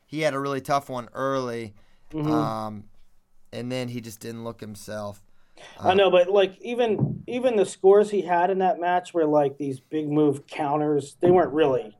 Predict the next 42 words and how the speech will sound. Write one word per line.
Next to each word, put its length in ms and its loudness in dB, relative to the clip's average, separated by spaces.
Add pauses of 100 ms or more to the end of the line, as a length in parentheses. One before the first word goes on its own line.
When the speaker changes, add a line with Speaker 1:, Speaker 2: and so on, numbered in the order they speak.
(160)
Speaker 1:
Where 160 -4
he 160 0
was 160 2
getting 240 -2
put 220 -4
in 60 -8
the 100 -4
zone 420 -2
and 120 -8
he 420 -4 (200)
made 240 -4
a 60 -6
four-pointer 580 -12
happen, 360 -16 (180)
which 200 -4
is 100 -6
something 340 -2
that 180 -4
Reese 260 -4
has 120 -12
always 320 -6
had 200 -8
the 80 -14
ability 360 -16
to 40 -18
do, 320 -4
but 180 -8 (140)
it's 140 0
Speaker 2:
Yeah, 60 8
Speaker 1:
just 100 4
Speaker 2:
but 60 4
Speaker 1:
not 100 4
a 40 -2
Speaker 2:
he, 40 4
Speaker 1:
s-, 80 0
Speaker 2:
he 140 4
Speaker 1:
it's 100 -6
Speaker 2:
just 80 6
Speaker 1:
not 140 4
a 40 10
Speaker 2:
wasn't, 220 4
Speaker 1:
sustainable 520 -8